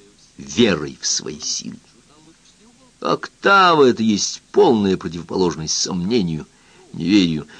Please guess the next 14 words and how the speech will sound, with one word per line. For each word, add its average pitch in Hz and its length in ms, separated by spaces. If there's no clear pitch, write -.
Это 92 280
активное 82 560
созидание. 76 540
Итак, - 720
приступаем. 90 840
Чуть 269 280
с - 200
юмором. 80 560
Убираем 202 800
с - 160
лица 117 600
очень 170 760
умное 104 680
выражение, 85 640